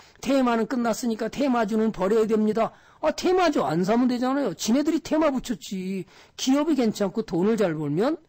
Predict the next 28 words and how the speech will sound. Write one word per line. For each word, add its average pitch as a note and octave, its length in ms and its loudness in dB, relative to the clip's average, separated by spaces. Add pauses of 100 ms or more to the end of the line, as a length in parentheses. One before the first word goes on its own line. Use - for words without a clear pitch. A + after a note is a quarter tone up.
(720)
테마 C4+ 280 0
관계없이 G3 480 -2
괜찮다. E3 800 -10
들고 D#4+ 260 -2
가라. G3+ 480 -2
저는 F#4 220 -6
우리 D#4 180 0
이론한테 A#3+ 300 -4
그렇게 - 320 -8
얘기하고 E3+ 280 -8
있습니다. - 260 -16 (300)
테마 F#4 320 0
신경 D#4 300 0
쓰지 - 220 -2
말고 B3 580 0 (220)
테마 F4+ 300 2
붙이면 A#3 380 0
더 E3 140 -8
좋고 E3+ 720 -8 (400)
좋은 C#4+ 280 -2
종목을 D4+ 300 2
매수해 F3+ 360 0
갔더니 F#3 420 -6
점점 E3 400 -10
커지더라. F3+ 680 -16
수익이 F4+ 360 -12
커지는 D4 460 -6
거예요. D3+ 380 -10